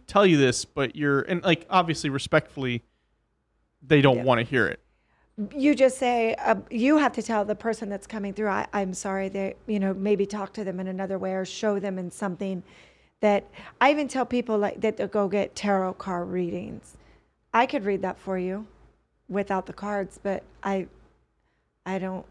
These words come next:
Speaker 2: yeah, I, you, people need tangible things, but then other people get scared of those tangible things. So
Speaker 1: Right.
Speaker 2: if I'm that tangible person walking up and saying, "Hey, there's a message from your father," they don't know how to handle that. They're like,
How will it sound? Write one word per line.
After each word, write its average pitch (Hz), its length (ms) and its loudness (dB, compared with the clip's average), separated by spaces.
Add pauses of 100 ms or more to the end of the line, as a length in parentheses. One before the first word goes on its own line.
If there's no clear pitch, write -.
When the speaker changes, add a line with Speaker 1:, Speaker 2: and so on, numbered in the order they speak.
(340)
Speaker 2:
yeah, 208 180 2
I, - 140 -6
you, 214 160 -2
people 254 360 -4
need 220 220 -4
tangible 233 460 -8
things, - 440 -16
but 226 140 -4
then 214 140 -2
other 214 180 0
people 202 240 -6
get 185 180 -6
scared 233 340 -8
of 190 100 -10
those - 160 -14
tangible - 420 -14
things. - 340 -18 (320)
So 220 220 2
Speaker 1:
Right. 214 60 6
Speaker 2:
if 208 120 -2
I'm 240 260 2
that 214 200 -2
tangible 196 360 -6
person 226 440 -8
walking 190 380 -8
up 202 220 -6
and 185 160 -8
saying, 185 340 -6
"Hey, 196 480 0 (680)
there's 202 220 -4
a 190 40 -6
message 185 540 -4 (240)
from 196 220 -2
your 185 340 -6
father," 190 640 -4 (1400)
they 214 120 2
don't 240 140 -2
know 208 80 -4
how 180 120 -6
to 175 60 -4
handle 190 400 -6
that. - 200 -14 (320)
They're 190 140 -6
like, - 200 -6